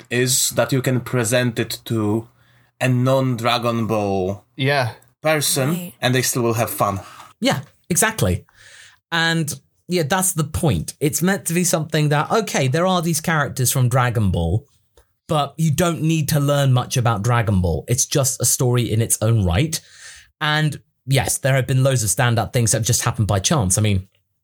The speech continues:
Speaker 4: when I introduced General Magna in episode nine, we hadn't written twelve yet.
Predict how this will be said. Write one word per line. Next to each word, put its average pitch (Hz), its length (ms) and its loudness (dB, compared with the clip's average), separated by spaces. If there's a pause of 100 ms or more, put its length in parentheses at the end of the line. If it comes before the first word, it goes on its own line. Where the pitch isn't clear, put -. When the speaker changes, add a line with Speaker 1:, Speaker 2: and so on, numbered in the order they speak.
(500)
Speaker 4:
when 156 220 0
I 143 120 0
introduced 131 540 0
General 117 320 2
Magna 117 600 0
in 104 180 2
episode 104 360 0
nine, 104 460 -2 (500)
we 143 100 0
hadn't 151 300 2
written 131 260 0
twelve 151 380 2
yet. 78 380 -4